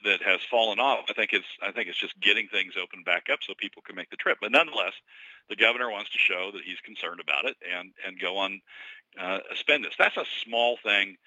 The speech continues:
uh, but, but we're beginning to see, uh, uh, uh, things like that, uh, show up in the, uh, show up in, in other places. There was a Jake Metcalf, who's, uh, uh, the head of one of the,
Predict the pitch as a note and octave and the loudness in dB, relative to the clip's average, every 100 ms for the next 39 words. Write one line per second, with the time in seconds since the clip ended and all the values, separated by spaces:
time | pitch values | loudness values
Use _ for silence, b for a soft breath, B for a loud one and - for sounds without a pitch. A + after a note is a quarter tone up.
0 | B B B B - A2 G#2 G2 C#3 - | B B B B 4 6 6 6 2 2
1 | C3+ C3+ C3+ C3+ B2 A#2 D3+ E3+ D3 B2+ | _ 4 4 0 -8 2 4 6 4 0
2 | C#3+ B2+ A#2+ A2 _ A2 G#2+ G2+ F#2+ F#2 | 0 2 4 0 _ -8 -2 0 0 -4
3 | _ G2 F2+ F2 D#2+ _ _ b b b | _ -14 -12 -12 -14 _ _ b b b
4 | b - G2 F2+ - - C#3 B2 A#2 A2 | b -18 -12 -12 -12 -4 2 2 4 6
5 | A#2 - A2+ G#2 G#2 - G2 F#2+ F2+ - | 8 8 6 6 4 -2 -10 -8 -4 -2
6 | A#2 A2+ G#2+ A2+ G2 G2 F#2+ F#2 - b | 0 2 0 -2 -8 -4 -4 -4 -8 b
7 | b b _ G2+ F#2+ F#2 F2+ G#2 - C3+ | b b _ -6 -2 -2 -4 -4 2 2
8 | A#2 A2+ A2+ G#2 G2+ G#2 G2+ F#2+ A2+ G#2+ | 2 2 2 0 -2 -4 -4 -2 0 0
9 | - F#2+ F2+ F2+ E2+ - F#2+ F2+ F2 F2 | 0 0 0 -2 -12 -8 -8 -6 -4 -2
10 | F2 - B B B - A#2+ - A2 - | -2 -6 B B B 4 4 4 2 4
11 | F#2+ E2+ D#2+ F#2 F2 - - F#2 F2+ F2 | 2 2 -2 -8 -8 -14 -16 -14 -12 -12
12 | - _ _ - E2+ E2+ - E2 F2+ F#3+ | -16 _ _ -20 -18 -18 -16 -16 -12 0
13 | A2 G#2+ F#2 G#2 G#2 F2+ F#2 | 2 2 2 -2 -2 -2 -2